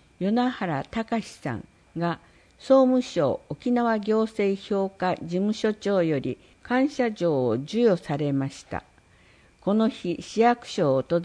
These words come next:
れた受賞者の山里さんは、これからも市民のために悩み事や困りごとに真摯に向き合い、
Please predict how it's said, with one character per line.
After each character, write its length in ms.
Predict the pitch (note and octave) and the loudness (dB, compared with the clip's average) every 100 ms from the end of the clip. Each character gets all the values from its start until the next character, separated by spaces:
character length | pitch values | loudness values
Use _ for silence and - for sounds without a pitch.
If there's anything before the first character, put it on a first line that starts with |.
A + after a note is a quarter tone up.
| F3+ | 0
れ 100 | E3+ | -2
た 160 | - D#3 | -2 -4
受 200 | D#3 F3+ | -4 -6
賞 260 | - A3+ | -2 -2
者 180 | A3+ D3+ | -2 -4
の 160 | C#3 F#2 | -4 -2
山 300 | C3 F3+ G3+ | -2 0 0
里 300 | F#3+ - F3 | -2 -2 -6
さ 180 | F3 | -4
ん 140 | D#3+ C#3+ | -4 -4
は、 160 | C#3 - - _ _ - _ _ | -6 -8 -20 _ _ -20 _ _
こ 140 | - | 4
れ 100 | A#3 | 4
か 160 | A#3+ A3 | 4 0
ら 140 | G#3 | -2
も 180 | G3 F#3+ | -2 -4
市 160 | G3 C4+ | -2 0
民 220 | C4+ A#3+ | 2 2
の 120 | E3 | 0
た 160 | D#3 D#3+ | -2 -2
め 160 | E3+ | 0
に 220 | D3+ C#3+ - - _ - | 0 -2 -4 -12 _ -4
悩 300 | E3+ F#3+ G3 | 0 2 2
み 160 | F#3+ | 0
事 320 | F3 F3+ F3+ E3 | 0 -2 -2 -2
や 180 | D3 | -2
困 320 | - - F#3+ G#3+ | -4 -4 -2 -2
り 140 | G#3 | -2
ご 140 | G#3 | -2
と 120 | G3+ F#3 | -4 -4
に 260 | F3 E3+ - _ | -2 -4 -8 _
真 300 | - - C#4 | -14 0 2
摯 220 | C#4 - E3+ | 2 2 0
に 160 | D3 | 2
向 120 | C#3 | 2
き 260 | C#3 - F3+ | -2 -4 -2
合 120 | E3+ | -2
い、 80 | D#3+ | -4